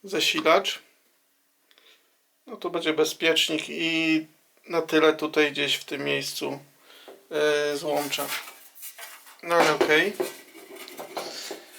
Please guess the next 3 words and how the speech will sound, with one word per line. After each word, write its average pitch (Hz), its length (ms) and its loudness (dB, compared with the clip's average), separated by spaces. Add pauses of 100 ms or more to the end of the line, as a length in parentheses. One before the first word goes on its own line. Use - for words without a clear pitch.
(1500)
Środek 165 520 2
wygląda 156 460 4
tak. 151 540 4